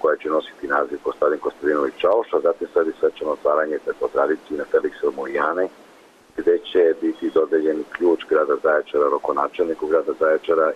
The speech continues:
i memorijalno priznanje Kostadin Kostadinović Čauš. Da napomenem da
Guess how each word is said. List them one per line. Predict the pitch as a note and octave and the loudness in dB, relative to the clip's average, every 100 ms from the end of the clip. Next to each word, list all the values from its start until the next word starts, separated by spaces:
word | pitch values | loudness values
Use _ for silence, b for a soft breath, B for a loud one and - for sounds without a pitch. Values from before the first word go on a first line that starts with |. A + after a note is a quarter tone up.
| D2 | -2
i | D#2 F2 D#2+ | -2 0 0
memorijalno | D#2 D#2 D#2 D2+ C#2+ | 0 2 2 0 -2
priznanje | C#2+ - D2 C#2+ | -6 -4 -4 -4
Kostadin | - - D2+ C#2+ | -6 -2 0 -2
Kostadinović | C#2 C#2 - D2 C#2+ C2 - | -6 -8 -8 -6 -6 -8 -2
Čauš. | F#2 F#2+ F#2+ - B B B B B | 2 2 0 -8 B B B B B
Da | - E2 F2 | -4 -2 0
napomenem | E2+ D#2+ - E2+ E2+ E2 D#2 | 0 -2 0 0 0 0 0
da | D#2+ D#2 D#2 D2+ | 0 2 2 -2